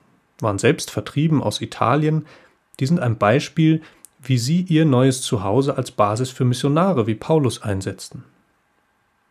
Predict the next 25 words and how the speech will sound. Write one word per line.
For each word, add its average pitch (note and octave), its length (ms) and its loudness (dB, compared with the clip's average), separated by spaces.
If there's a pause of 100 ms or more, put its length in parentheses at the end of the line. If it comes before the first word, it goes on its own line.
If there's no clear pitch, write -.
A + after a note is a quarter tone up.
(1300)
Ganz G2+ 180 -4
praktisch, - 680 -6 (400)
falls - 440 -6
Sie G#3+ 200 2
Platz - 460 -2
und - 260 -6
Heimat G#2+ 400 -2
haben, G#2 320 2 (600)
Gottes - 340 -4
weltweite G#2+ 420 0
Mitarbeiter C3 560 0
freuen D#3 320 0
sich D#3+ 220 -4
auch C#3 160 -8
heute F3 260 4
über A#2 300 -4
eine G#2+ 260 -4
heimelige C3 480 -4
Anlaufstelle, B2 800 -2 (680)
ein G#2+ 140 -8
Gästezimmer B2+ 720 0
für G2+ 140 -6
eine G2+ 160 -2
ruhige B2 340 0
Auftankwoche A#2+ 840 -2